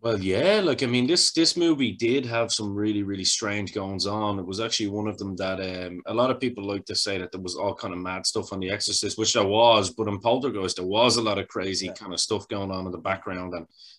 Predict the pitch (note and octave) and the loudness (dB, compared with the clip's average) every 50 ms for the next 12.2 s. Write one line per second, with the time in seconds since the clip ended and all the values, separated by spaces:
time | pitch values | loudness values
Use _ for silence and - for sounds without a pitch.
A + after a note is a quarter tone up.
0 | _ _ - F#2+ F2+ - - A2 G#2 G2+ F#2+ - - G2 F#2+ F#2+ G2 G2+ F#2+ F#2+ | _ _ -6 -6 -4 -2 0 0 2 2 0 -2 -2 -4 -4 -4 -4 -4 -4 -4
1 | F#2+ F#2+ F#2+ F#2+ F#2 F2 E2 - - - G#2 F#2+ F#2 - - - F2+ F2 F2+ F#2 | -4 -4 -2 -2 -4 -6 -8 -10 -8 -4 -4 -4 -2 -4 -4 -4 -4 -4 -4 -2
2 | G2 G2+ F#2 - _ _ _ _ _ _ _ _ _ _ _ _ _ _ - G#2 | -2 -4 -4 -8 _ _ _ _ _ _ _ _ _ _ _ _ _ _ -18 -16
3 | G#2 G2 F2+ F2 F2 F2 F2 E2+ E2 G2+ G2+ G2+ G2 F#2+ F2+ - G2+ G2 F#2+ F#2+ | -14 -12 -10 -10 -10 -10 -10 -8 -4 -4 -2 -2 -2 -2 -4 -4 -2 -2 -4 -4
4 | E2+ F2 F#2 E2+ - F#2 F#2 G2 G2+ G#2 F#2+ G2+ F#2+ - - F2 - - F#2+ F#2+ | -4 -4 -4 -2 -2 -2 -2 0 -2 -2 -2 -4 -6 -8 -10 -12 -10 -8 -6 -4
5 | F#2+ F#2+ F#2+ F2+ E2+ F2+ D#2+ F#2+ G#2+ A2 G#2 G2 G#2+ G#2+ F2+ F#2 F#2+ F2+ F#2 F#2 | -4 -4 -4 -4 -4 -6 -4 -2 0 0 0 -2 -2 -4 -4 -4 -6 -6 -6 -6
6 | F2+ F2+ F2+ E2 - - F2+ E2+ - - G#2 G2+ G2 F2+ - G#2 G2 - G2+ G2 | -6 -8 -8 -10 -10 -10 -8 -6 -6 -4 -4 -4 -2 -4 -4 -6 -8 -8 -6 -4
7 | F#2+ F#2+ F#2+ F2+ F2+ D#2 F#2+ F#2+ F#2+ F#2+ F#2+ - - E2+ - - G#2 F2+ - G#2 | -4 -4 -4 -4 -6 -6 -4 -4 -4 -4 -4 -6 -6 -6 -6 -6 -6 -6 -6 -6
8 | F#2 - - G2 F#2+ F#2+ F#2+ - - - - - - _ _ - - - - F#2 | -6 -4 0 2 2 2 0 -2 -10 -20 -20 -20 -20 _ _ -20 -18 -10 -6 -4
9 | F#2+ F#2+ F#2+ F#2 F#2 F2+ - F2+ E2+ F2 F2 - G#2 G2 G2 G2 F2 - - - | -2 0 0 -2 -2 -4 -4 -6 -4 -2 -2 -2 -2 -2 -4 -6 -10 -12 -12 -8
10 | - G2+ F#2 F2 - - B2+ A#2 A2+ - A#2 A2+ G2 F2 - - - - G2+ G#2 | -6 -4 0 2 2 4 4 2 2 0 -2 -2 0 0 -2 -2 -4 -4 -6 -4
11 | G2 F2+ F#2 G2 F#2+ - - A2+ A#2+ A#2+ A#2+ A#2+ A#2+ C3 G#2+ G#2 G#2 G2 - - | -4 -4 -4 -4 -4 -4 -2 2 2 2 2 2 0 -2 -4 -4 -2 -4 -2 -2
12 | A#2 A2 G#2+ | -2 -2 -4